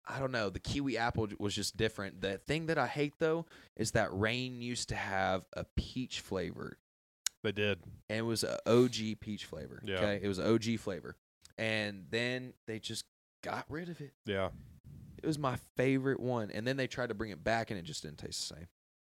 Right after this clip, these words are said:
Speaker 2: I do love the kiwi apple, but
Speaker 1: It's a
Speaker 2: I,
Speaker 1: little sweet.
Speaker 2: I think I have to throw the watermelon warlord thermogenic one.
Speaker 1: Mm.
Speaker 2: That one's pretty bomb.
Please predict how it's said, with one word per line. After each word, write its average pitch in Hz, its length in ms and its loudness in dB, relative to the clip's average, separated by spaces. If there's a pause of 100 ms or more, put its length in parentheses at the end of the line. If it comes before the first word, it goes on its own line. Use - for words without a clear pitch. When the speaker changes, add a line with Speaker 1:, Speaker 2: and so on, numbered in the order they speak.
Speaker 2:
I 131 160 6
do 127 400 4
love 107 560 4 (680)
the 107 100 2
kiwi 101 520 0
apple, 107 560 -2 (400)
but 104 300 6 (260)
Speaker 1:
It's 107 100 -2
a 110 40 6
Speaker 2:
I, 110 40 6
Speaker 1:
little 107 140 2
sweet. - 480 -4
Speaker 2:
I 117 80 2
think 147 300 0
I 143 100 8
have 120 360 4
to 120 100 0 (140)
throw 104 520 2
the 98 120 -2
watermelon 98 720 2
warlord 90 680 0 (680)
thermogenic 95 560 0 (100)
one. 92 240 -10 (240)
Speaker 1:
Mm. 101 360 -12
Speaker 2:
That 117 220 6
one's 131 280 2
pretty 113 340 6
bomb. 90 420 -2